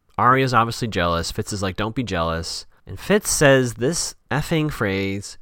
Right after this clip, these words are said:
"I'm already in love with someone else." Wow. Did he just say it in a roundabout way? I don't think they've said the L word.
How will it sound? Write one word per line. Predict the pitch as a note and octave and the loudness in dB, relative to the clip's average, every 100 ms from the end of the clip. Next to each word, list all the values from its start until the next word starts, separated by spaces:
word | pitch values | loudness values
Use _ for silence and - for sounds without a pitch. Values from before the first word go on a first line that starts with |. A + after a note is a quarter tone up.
| - | -10
"I'm | F2+ | -2
already | G2+ B2+ D#3 | 4 6 6
in | D#3+ C3+ | 6 4
love | B2 A#2 | 4 2
with | A2 | -2
someone | - F#2+ F2+ | -4 -4 -4
else." | D#2 C2 E2 - - - - | -4 -6 -8 -8 -10 -10 -14
Wow. | D#2+ D#2 F#2 G#2 A2 - F2 D2+ C#2+ D#2 F2 _ _ | -12 -6 0 4 6 6 4 2 -6 -12 -18 _ _
Did | - F#2 | -12 -6
he | C#3+ | -4
just | D3+ C#3+ | 0 0
say | - B2+ | 2 4
it | B2+ B2 _ _ - | 4 2 _ _ -8
in | |
a | F#2 | -4
roundabout | G2+ A2 A#2 G#2 G#2 | -2 -2 0 0 0
way? | F2+ F#2+ F#2 G2+ _ A2+ - | -2 -4 -6 -12 _ -14 0
I | A#2+ | 4
don't | D#3 | 6
think | F#3 E3+ | 4 4
they've | D#3 | 4
said | C3+ C#3 | 4 2
the | B2 A2+ | 4 4
L | G2 | 2
word. | D#2+ A#1 - | 0 -6 -10